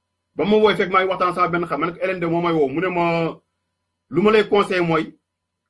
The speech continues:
waxal loo xam, wala nga enregistré ko." Ma déglu ay conseil def loolu. Hélène,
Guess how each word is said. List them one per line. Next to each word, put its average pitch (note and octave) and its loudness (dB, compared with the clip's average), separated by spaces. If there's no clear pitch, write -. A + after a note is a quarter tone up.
waxal G#3+ 0
loo G3 0
xam, A3 -8
wala G3 -2
nga G3+ -8
enregistré F#3+ -2
ko." C3 -12
Ma B2 -14
déglu F3 -6
ay D#3 -2
conseil C#3+ -8
def C#3 -6
loolu. C3 -8
Hélène, A3 2